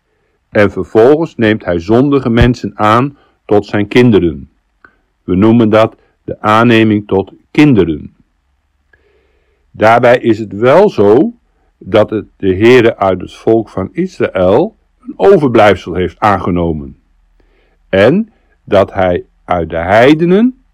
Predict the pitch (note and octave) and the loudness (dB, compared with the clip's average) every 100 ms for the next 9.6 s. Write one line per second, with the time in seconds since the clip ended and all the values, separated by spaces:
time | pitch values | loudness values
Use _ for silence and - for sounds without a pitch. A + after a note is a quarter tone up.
0 | - F2 - E2 E2 F2 G2 G#2 F#2+ F2+ | -8 -8 -6 -6 -6 0 0 0 -2 -8
1 | E2+ A2 A#2+ D3 F3+ F3 _ _ _ - | -2 2 4 4 2 -4 _ _ _ -20
2 | D2+ E2 A2 C3 F3 F#3 - D3 D3 D#3 | -12 0 2 4 0 -2 -2 2 2 0
3 | D3 C#3+ C#3+ D3 D3+ C3+ F#2+ F2 D#2+ D2+ | -4 -6 -4 -2 -2 -2 -4 -2 -4 -8
4 | - _ _ _ _ _ _ _ _ _ | -16 _ _ _ _ _ _ _ _ _
5 | _ - E2+ G2+ B2 C3+ A#2 G#2+ G#2 F#2+ | _ -6 -2 0 0 0 -4 -4 -4 -2
6 | B2 A#2 G#2+ G2 - C3 D3+ F#3 G3+ _ | 2 2 2 -2 0 0 2 -2 -4 _
7 | _ _ _ - F2+ F#2 F2 A#2 D#3 F3+ | _ _ _ -8 -6 -6 -2 0 2 2
8 | E3+ F#3+ F#3 D#3 E3 E3 D#3 D#3+ - C#3+ | 2 0 2 2 2 2 0 0 -2 -4
9 | A#2+ A2 G#2+ C3 G#3 | -2 -2 2 0 0